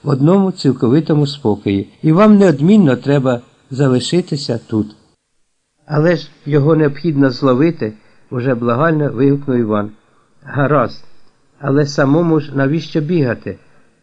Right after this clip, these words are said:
Викладіть на папері всі ваші підозри та обвинувачення проти цієї людини. Немає нічого простішого, як переслати вашу заяву куди слід.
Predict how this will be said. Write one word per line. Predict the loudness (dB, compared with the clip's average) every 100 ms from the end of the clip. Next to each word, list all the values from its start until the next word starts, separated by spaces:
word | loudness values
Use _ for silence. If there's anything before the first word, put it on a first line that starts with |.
| _
Викладіть | 0 0 0 -2 -2
на | -2 -2
папері | -2 0 0 0
всі | -2 -4 -2
ваші | 0 0 -4
підозри | -8 -6 -2 -2 -2 -4 -6 -8 -16 -6
та | -4 -2
обвинувачення | -2 0 0 0 0 -2 -2 -4 -4
проти | -2 -6 -6
цієї | -12 -6 -2 -2 -2
людини. | -2 -2 -4 -4 -8 -14 _ _ _ -2
Немає | 0 2 0
нічого | -2 -2 -4
простішого, | -2 -4 -6 -6 -8 -6 -8 -8 _ _ -6
як | -6 -2
переслати | -2 -2 0 0 0 0
вашу | 0 -2 -4
заяву | -2 0 0 -2
куди | -4 -4 -4
слід. | -6 -6 -6 -6